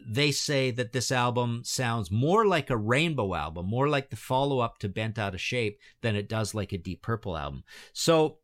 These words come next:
we've got, we've got an interloper coming into Sabbath who I think bends the band to his will, and we've got, uh, we've got an interloper coming into Deep Purple.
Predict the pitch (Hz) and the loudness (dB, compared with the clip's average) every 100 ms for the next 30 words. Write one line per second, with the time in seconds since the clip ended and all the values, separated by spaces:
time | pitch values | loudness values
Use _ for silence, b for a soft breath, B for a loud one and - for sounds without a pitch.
0 | _ - 139 143 170 160 - 147 160 151 | _ -4 -2 2 2 2 2 0 2 2
1 | 147 151 175 196 196 180 175 185 165 170 | 2 0 0 2 2 2 2 0 -2 -2
2 | 156 147 139 131 - 170 160 170 160 - | -2 -2 -2 -2 0 2 2 0 -4 -4
3 | 143 127 117 143 104 90 123 147 147 - | -2 0 -2 -4 -4 0 0 0 -2 -2
4 | 131 131 139 131 120 107 139 107 107 131 | -2 0 0 -2 -2 0 -2 -2 0 0
5 | 151 170 B B B 110 123 123 117 - | 0 -4 B B B -2 2 2 2 2
6 | 123 120 - B B B - 117 113 101 | 2 2 -2 B B B -2 0 0 -2
7 | 120 107 131 123 117 - 151 180 175 139 | -4 -2 0 2 0 0 -2 0 2 4
8 | 120 107 120 110 b b - 135 131 127 | 2 2 0 -2 b b -2 0 2 0
9 | 123 - 123 113 101 b - 120 - - | -2 -2 0 0 -4 b -4 -4 -2 0
10 | 196 - 107 98 | 2 2 -2 -2